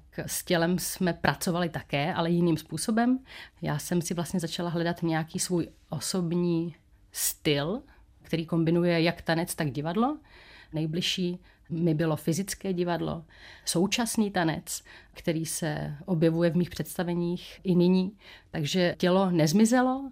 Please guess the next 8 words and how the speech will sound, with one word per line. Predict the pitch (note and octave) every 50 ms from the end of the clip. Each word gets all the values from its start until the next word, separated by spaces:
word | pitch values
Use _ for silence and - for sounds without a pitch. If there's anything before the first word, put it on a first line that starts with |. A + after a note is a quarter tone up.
| -
nýbrž | E3 F3 E3+ E3 E3 F#3+ G3 - - - - A#3+ - _ _ _ -
se | - - - F3
přesunulo, | E3 - - - F#3+ F#3+ - G#3+ G3 F#3+ F3+ F3+ F3 F3 F#3 F3+ - _ _ _ -
řekla | - - - - D3+
bych, | - C#3+ C#3+
do | F#3+ F#3
jiné | F3 F3+ F#3 F3+ F3 E3 D#3+ D#3 D#3 D#3+ D#3 - - -
polohy. | C#3+ C3 B2+ D3 C3+ D#3